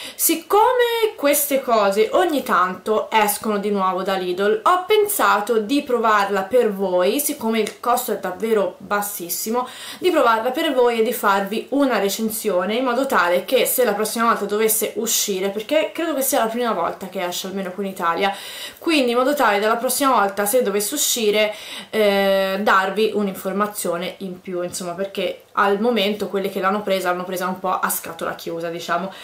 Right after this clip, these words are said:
Allora, intanto non è come Clarisonic, è un, questa è la spazzolina, è un'imitazione del Foreo,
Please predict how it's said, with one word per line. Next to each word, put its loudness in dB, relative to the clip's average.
Allora, 4
intanto 2
non 2
è 0
come -4
Clarisonic, -2
è 0
un, 0
questa 0
è -4
la -4
spazzolina, -6
è 2
un'imitazione 0
del -2
Foreo, -2